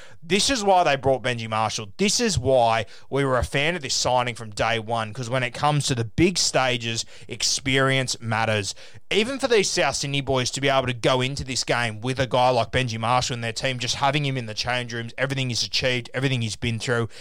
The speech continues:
it's gonna be massive. Where Benji Marshall's gonna really pay for himself, though,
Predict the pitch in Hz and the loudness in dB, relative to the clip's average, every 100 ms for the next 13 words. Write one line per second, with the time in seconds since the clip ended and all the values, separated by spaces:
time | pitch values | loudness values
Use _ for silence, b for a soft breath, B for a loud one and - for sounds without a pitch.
0 | B 120 - 139 120 107 113 110 - 120 | B -6 -2 0 0 -2 -2 -2 -2 -2
1 | 104 B B B 156 175 180 160 160 156 | -4 B B B 4 6 4 4 4 4
2 | 147 151 160 139 123 139 151 139 - 139 | 2 0 2 2 2 4 4 4 2 0
3 | 131 143 123 147 131 - 139 143 | -2 -6 -2 0 2 2 4 2